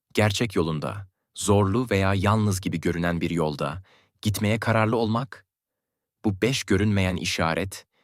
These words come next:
bir günde kazanılacak özellikler değildir. Onlar,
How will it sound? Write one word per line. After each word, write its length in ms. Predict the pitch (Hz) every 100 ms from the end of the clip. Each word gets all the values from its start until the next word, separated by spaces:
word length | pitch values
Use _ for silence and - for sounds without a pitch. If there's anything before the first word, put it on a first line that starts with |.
| _ _ -
bir 140 | 139
günde 320 | 139 127 113 120
kazanılacak 600 | 104 101 98 98 104 98
özellikler 640 | 95 90 87 90 90 92
değildir. 580 | 92 87 73 73 - - _ _ _ _ _ _ _
Onlar, 500 | 101 104 101 98 -